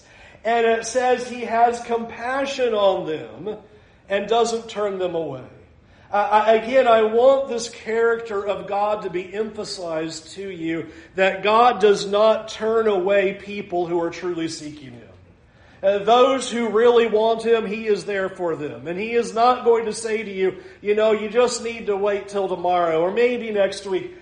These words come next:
He sees the crowd, he has compassion, and he begins to heal them right there on the spot. And I want you to notice that the day just continues on. In verse fifteen, we're told, "Now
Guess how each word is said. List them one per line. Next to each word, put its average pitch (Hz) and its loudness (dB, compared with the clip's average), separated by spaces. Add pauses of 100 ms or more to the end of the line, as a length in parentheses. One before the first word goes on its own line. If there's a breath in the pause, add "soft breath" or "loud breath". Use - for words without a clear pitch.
(180 loud breath)
He 208 -4
sees 262 -10
the 226 0
crowd, 202 0
he 190 -10
has 247 0
compassion, 208 -2 (280 loud breath)
and 208 0
he 220 0
begins 233 2
to 233 -4
heal 233 -2
them 190 -2 (120)
right 196 -2
there 185 -2
on 165 0
the 175 -6
spot. - -2 (180 loud breath)
And 226 2
I 247 4
want 330 2
you 294 -2
to 247 2
notice 240 4
that 214 -2
the 208 2
day 247 -4
just 233 0
continues 220 -6
on. 240 6
In 190 0
verse 226 0
fifteen, 226 -6
we're 208 2
told, 214 -2 (260 loud breath)
"Now 247 4